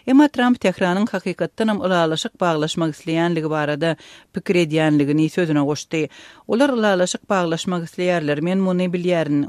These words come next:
Olar köp gezek jaň etdiler. Olar gürleşmek isleýärler", diýip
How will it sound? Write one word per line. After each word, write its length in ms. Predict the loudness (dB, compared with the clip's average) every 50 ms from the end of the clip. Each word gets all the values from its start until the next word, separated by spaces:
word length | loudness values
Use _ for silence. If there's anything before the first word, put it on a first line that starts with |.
| -6
Olar 280 | -6 -4 -2 -2 -2 -4
köp 300 | -4 -6 -8 -6 _ -6
gezek 220 | -4 -4 -4 -4 -6 -6
jaň 160 | -4 -2 -2 -2
etdiler. 380 | -2 -4 -4 -2 -2 -2 -2 -6 -16 -20 -20 -20 -20 -12 -6
Olar 200 | -2 0 0 0
gürleşmek 600 | 2 2 2 2 4 2 0 0 0 -4 -4 -4
isleýärler", 720 | -6 -10 -10 -8 -6 -4 -2 -2 -2 -2 -2 -2 -4 -2 -2
diýip 140 | -6 -6